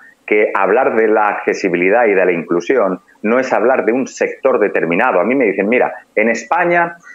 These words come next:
eh, según el Instituto Nacional de Estadística,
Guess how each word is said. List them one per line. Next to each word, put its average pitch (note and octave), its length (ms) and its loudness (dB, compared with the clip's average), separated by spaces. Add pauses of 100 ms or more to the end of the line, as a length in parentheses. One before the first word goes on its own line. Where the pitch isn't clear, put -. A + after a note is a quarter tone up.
(120)
eh, A2+ 680 4
según C#3 360 0
el C3 100 2
Instituto B2+ 440 0
Nacional A#2+ 400 0
de A2+ 80 2
Estadística, D#3+ 800 0